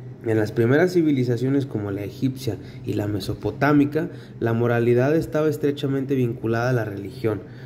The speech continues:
Las leyes y normas morales eran vistas como mandamientos divinos que debían ser obedecidos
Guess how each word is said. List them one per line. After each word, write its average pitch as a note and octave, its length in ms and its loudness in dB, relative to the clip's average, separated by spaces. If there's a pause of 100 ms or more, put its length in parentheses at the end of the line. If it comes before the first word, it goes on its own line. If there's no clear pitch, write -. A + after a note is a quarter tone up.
(140)
Las G2+ 260 -4
leyes C#3 480 4
y A#2+ 60 -2
normas B2+ 380 2
morales C3+ 480 2
eran C3 260 4
vistas B2+ 360 0
como A2 280 0
mandamientos G#2+ 640 0
divinos B2+ 500 4 (360)
que A#2 80 4
debían A#2+ 340 6
ser D3+ 140 4
obedecidos C#3+ 800 2